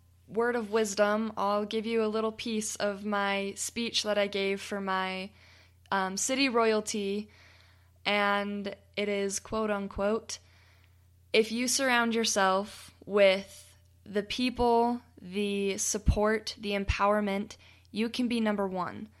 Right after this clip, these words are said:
And I don't mean first or the best or the fastest, but you will be number one." And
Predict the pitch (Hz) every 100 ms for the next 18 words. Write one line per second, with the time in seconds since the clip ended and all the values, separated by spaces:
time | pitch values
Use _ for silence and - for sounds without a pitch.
0 | _ _ - 202 202 247 269 233 226 220
1 | 220 214 - 220 214 214 - - - 202
2 | 196 185 220 220 220 214 - - - 190
3 | 196 - 214 208 214 - 196 196 - -
4 | - _ _ _ _ _ - 208 208 220
5 | 226 226 - 208 208 190 185 190 _ 185
6 | 175 170 170 - _ - 170 - - _
7 | _ _ _ _ _ - _ _ _ _
8 | - 190 190 185 190